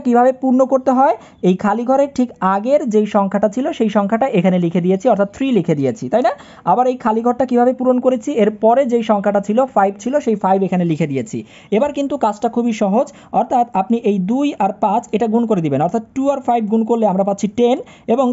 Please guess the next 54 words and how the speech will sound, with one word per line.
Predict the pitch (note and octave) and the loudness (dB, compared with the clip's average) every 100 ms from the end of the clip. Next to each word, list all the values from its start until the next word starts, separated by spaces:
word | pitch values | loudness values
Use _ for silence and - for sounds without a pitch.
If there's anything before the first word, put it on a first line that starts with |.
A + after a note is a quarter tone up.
| B3 | 0
থ্রি | B3+ C4+ | 0 0
আর | C4 | 0
ফাইভ | A#3+ G3 A3+ G3 | 0 0 0 0
গুণ | A3+ | 0
করলে | A3+ A#3 | 0 0
আমরা | G#3+ G#3+ | 2 0
পাচ্ছি | G3+ G#3 | -2 -2
ফিফটিন | B3 A3 G#3 A#3+ - | -2 0 0 0 0
এবং | F3 F#3 F#3 | 0 0 -2
থ্রি | B3+ | -2
আর | C4 B3+ | -2 0
সেভেন | A3 A3 | 2 2
গুণ | G#3 G3+ | 0 0
করলে | G#3+ G3 | 0 2
আমরা | F3+ | 0
পাচ্ছি | F3+ C4+ B3+ | -2 -4 -2
টোয়েন্টি | F3 E3 D#3 | -2 0 0
ওয়ান। | C#3+ D#3+ A2+ - - | 0 -2 -4 -14 -10
তো | - F3 | -6 -4
আপনাকে | G3+ D4 D4+ C#4+ | -4 -4 -4 -4
কিন্তু | C#4 C4 | -2 0
বের | G#3 A3+ | 0 0
করতে | B3+ B3 | -2 0
বলেছে | A3+ G#3+ A3+ A#3 A#3 | 0 0 -2 0 0
এক্স | B3+ - - - G3 | 0 -6 -20 -2 2
অনুপাত | A#3+ A3 G#3+ G3+ | 2 2 0 2
ওয়াই | F3+ G#3 | 0 2
অনুপাত | G#3 G#3 F#3+ | 0 -2 -2
জেড | F#3 | -2
এর | F#3 | 0
মান | F3 E3 | 0 0
কত, | F3+ B3 | -2 0
তার | A3+ | -2
মানে | A#3 A#3+ | -2 -2
এটা | G3 G#3+ | 0 0
হচ্ছে | A3 A#3 G3+ | -2 -2 -2
এক্স | F3+ - | -2 0
এর | A3 | 0
মান, | G#3 B3+ - - - | 2 0 -6 -8 -4
এটা | E3+ G#3 | 0 0
হচ্ছে | G#3 G3 | 0 0
ওয়াই | D#3+ F3+ | 0 0
এর | G#3 | 0
মান, | A#3 B3+ | -2 -2
এটা | F3 F3 | -2 -2
হচ্ছে | E3+ E3+ | -2 -2
জেড | D#3 D#3 | -2 -2
এর | D3 | -2
মান, | B2 A2 - | -2 -4 -4
ঠিক | A3+ | -2
আছে? | D4 E3+ - - | -2 -4 -8 -6
তাহলে | - G#3+ A3 | -2 0 0
এটাই | A3 C#4 A#3+ | 0 0 -2
হচ্ছে | A3 | 0